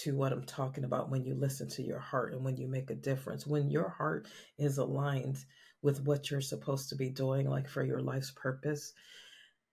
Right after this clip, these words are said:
then you impact those people that are drawn to you. So let me give you an example. I'm gonna share a story with you that,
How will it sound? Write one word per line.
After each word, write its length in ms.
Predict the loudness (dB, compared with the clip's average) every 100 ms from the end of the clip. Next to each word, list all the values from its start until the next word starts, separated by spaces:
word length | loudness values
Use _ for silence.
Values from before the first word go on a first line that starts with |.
| _ _ 0
then 320 | 6 8 6
you 180 | 4 2
impact 480 | 2 2 2 -2 0
those 220 | 0 0
people 640 | -2 -2 0 0 -2 -2 -8 _ _
that 180 | 0 2
are 340 | 0 -2 -6 -14 -10
drawn 420 | 0 2 2 0
to 220 | -2 0
you. 280 | 0 0 -6 -14 _ _ _ _ _
So 220 | -4 0
let 200 | 4 4
me 140 | 4 4
give 220 | 4 4
you 100 | 4
an 80 | 2
example. 480 | 2 -2 -2 0
I'm 80 | 0
gonna 140 | 2 0
share 280 | 0 0
a 60 | 0
story 400 | -4 -2 0 2
with 340 | 0 -2 -2
you 160 | -4 -4
that, 440 | -4 -4 -6 -12